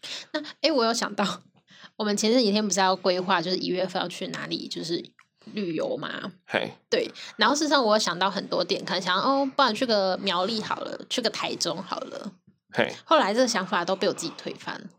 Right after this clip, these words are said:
Speaker 1: 原因就是因为我想说开车去嘛，但路程都要两个小时以上，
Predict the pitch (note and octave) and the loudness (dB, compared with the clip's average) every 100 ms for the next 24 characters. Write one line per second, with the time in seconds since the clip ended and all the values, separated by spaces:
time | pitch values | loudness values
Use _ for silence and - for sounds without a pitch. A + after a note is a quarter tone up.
0 | _ _ - - - G#3+ A#3 B3+ B3 B3 | _ _ -20 -20 -4 0 2 4 4 4
1 | G3+ - B3+ C4 A3 D#3+ G#3 - F#3+ - | 2 2 4 4 2 -2 -4 -2 -2 2
2 | F#3+ F#3+ G#3+ - D#3 - _ _ - A#3 | 0 2 -4 -4 -8 -10 _ _ 2 2
3 | G#3 - - - B3+ G3+ F3 E3 F#3+ G3 | 0 -10 -12 0 2 4 0 0 0 0
4 | - - - - - - - | -4 -4 -2 -2 -2 -2 -2